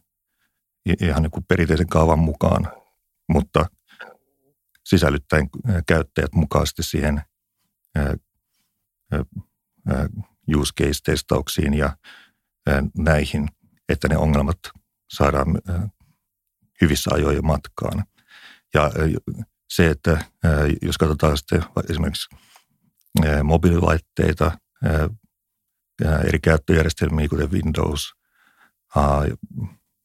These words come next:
ö, Mac, ö, mobiiliympäristössä, ö, a-,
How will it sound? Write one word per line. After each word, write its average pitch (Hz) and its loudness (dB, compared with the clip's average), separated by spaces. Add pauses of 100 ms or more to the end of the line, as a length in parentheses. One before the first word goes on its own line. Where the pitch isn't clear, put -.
(720)
ö, 78 0 (680)
Mac, 76 0 (1300)
ö, 76 -2 (260)
mobiiliympäristössä, 76 -2 (320)
ö, - -2 (140)
a-, - -6